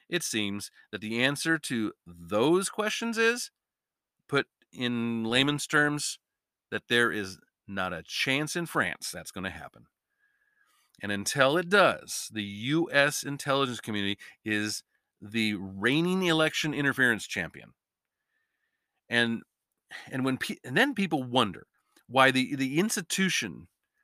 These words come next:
uh, of, of a disinformation department is so scary, because you have, you have here a scandal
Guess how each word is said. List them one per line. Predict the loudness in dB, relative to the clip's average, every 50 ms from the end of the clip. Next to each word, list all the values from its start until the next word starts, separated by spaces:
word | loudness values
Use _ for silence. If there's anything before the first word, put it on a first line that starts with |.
| _ _ _ _ _ _ _ _ _ _ _ _ _ _ _ -20 _
uh, | -16 -16 -16 -16 _ _ _ -20 -20 -20 -20 -20 -6 2
of, | 4 4 4 4 2
of | 2 2 4 4
a | 4 2 2 0
disinformation | -4 2 4 4 6 6 4 4 2 2 0 0 2 0 0 0 0 0 0
department | -2 4 6 6 6 6 2 -2 -2 -2 -6 -6 _ _ _ _ _ _ _ _ -20 -20 -20 _ _ 0
is | 0 0
so | 2 0 0 0
scary, | 0 -2 -2 -2 -4 -4 -8 -16 _ _ _ _ _ _ _ _ _ _ _ _ _ _
because | -2 2 2 2 2 0
you | -2 -2 -2 0
have, | 0 2 2 2 2 0 -2 _ -20 _ _ _
you | -6 -4 -2 0
have | 2 4 4 4 4 0
here | -2 -6 -6 -2 0 2 4 4 2 0 -4 -12 -4
a | -4 -2 -2
scandal | -2 -4 -4 0 2 4 4 4 2 2 0 0 -2 -4